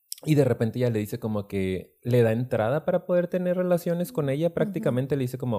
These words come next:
Speaker 1: "Ok, podemos hacer algo más,
Speaker 2: Ujú.
Speaker 1: pero solo prométeme que, me, que no vas a ser como los demás, que no vas a estar conmigo en la cama y luego me vas a abandonar, ¿no?
Speaker 2: Ujú.
Speaker 1: Que ya no me vas a marcar".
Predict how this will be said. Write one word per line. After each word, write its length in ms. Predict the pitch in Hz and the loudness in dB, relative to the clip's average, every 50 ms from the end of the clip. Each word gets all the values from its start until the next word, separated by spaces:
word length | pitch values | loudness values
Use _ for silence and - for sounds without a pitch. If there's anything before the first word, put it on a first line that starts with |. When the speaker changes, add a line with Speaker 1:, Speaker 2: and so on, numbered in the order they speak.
| - - | -2 -2
Speaker 1:
"Ok, 240 | 110 110 - - 104 98 107 131 156 208 233 214 185 - _ _ | -2 -2 -2 -2 -2 -2 -2 -2 -2 -4 -6 -8 -10 -10 _ _
podemos 600 | 110 104 101 98 95 101 110 110 107 - - - - | 2 2 2 2 2 0 0 -2 -2 -4 -8 -12 -14
hacer 240 | - - - - 98 | -10 -6 -2 -2 0
algo 180 | 104 110 123 | 2 2 2
más, 300 | 123 131 143 170 185 - - _ _ _ | 2 2 2 0 0 -2 -8 _ _ _
Speaker 2:
Ujú. 320 | 233 233 233 240 262 302 294 - - | -6 -6 -4 -6 -6 -8 -10 -4 0
Speaker 1:
pero 680 | - 147 156 170 165 143 131 131 151 160 - - - _ _ _ _ _ _ _ _ - | 2 2 4 2 2 2 2 2 2 0 -4 -10 -16 _ _ _ _ _ _ _ _ -20
solo 460 | - - - - - 120 113 110 110 - | -16 -16 -4 2 4 4 4 4 4 2
prométeme 480 | - 120 110 104 - 113 113 113 110 | 2 2 0 0 -2 -2 -4 -4 -4
que, 180 | - 104 101 - | -4 -4 -4 -4
me, 220 | - 107 110 - - - - | -4 -4 -4 -6 -6 -10 -8
que 100 | - 113 | -6 -2
no 100 | 107 104 | 0 0
vas 140 | 101 101 101 | 0 0 -2
a 40 | 101 | -2
ser 180 | 101 107 - - | -2 -4 -2 -2
como 220 | 110 107 107 104 | -2 -2 0 0
los 140 | 101 98 95 | 0 0 0
demás, 300 | 98 101 113 120 123 - | -2 -2 -2 -4 -4 -6
que 120 | - - 98 | -6 -6 -4
no 140 | 92 90 | -4 -2
vas 180 | 92 90 90 - | -2 -4 -6 -8
a 20 | |
estar 260 | 104 - - 101 95 - | -12 -8 -6 -6 -4 -2
conmigo 340 | - 107 101 104 101 98 101 | -2 -2 -2 -2 -2 0 -2
en 40 | 104 | -2
la 120 | 104 101 | -2 -2
cama 320 | - 95 92 95 104 107 | -4 -2 -2 0 -2 -2
y 100 | 107 101 | -2 -2
luego 220 | 90 92 87 87 90 | -2 0 0 0 0
me 80 | 98 | 0
vas 220 | 92 87 82 - - | 0 -2 -2 -2 -2
a 20 | |
abandonar, 560 | 92 92 90 92 90 92 98 107 104 - _ _ 214 170 - - | -2 -2 -2 -2 -4 -2 -2 -2 -4 -6 _ _ -18 -18 -16 -10
¿no? 120 | 208 101 | -6 -6
Speaker 2:
Ujú. 80 | 101 101 | -4 -4
Speaker 1:
Que 120 | - 101 | -4 -4
ya 120 | 85 - 87 | -2 -2 -2
no 100 | 90 90 | 0 0
me 120 | 92 92 | 0 0
vas 160 | 90 87 - | -2 -2 -2
a 40 | 104 | -2
marcar". 540 | 95 90 85 - - - 104 95 - - | -2 -2 -4 -2 0 2 2 2 0 -6